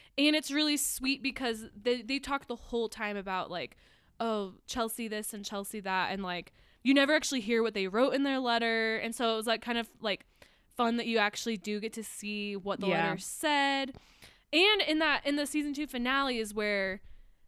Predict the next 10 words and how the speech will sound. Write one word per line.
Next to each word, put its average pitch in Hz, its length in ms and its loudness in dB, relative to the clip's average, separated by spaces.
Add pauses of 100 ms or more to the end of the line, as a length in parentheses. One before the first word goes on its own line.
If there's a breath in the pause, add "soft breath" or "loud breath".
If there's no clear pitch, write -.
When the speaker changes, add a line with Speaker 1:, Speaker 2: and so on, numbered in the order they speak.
(200)
Speaker 1:
they 220 580 2 (160)
bail 220 440 0
on 202 520 -2 (320)
seeing 220 420 -2
Bill 202 160 -2
Clinton 208 320 -6
speak - 380 -8
to, 226 120 -6
like, 190 220 -4
go, 202 560 -4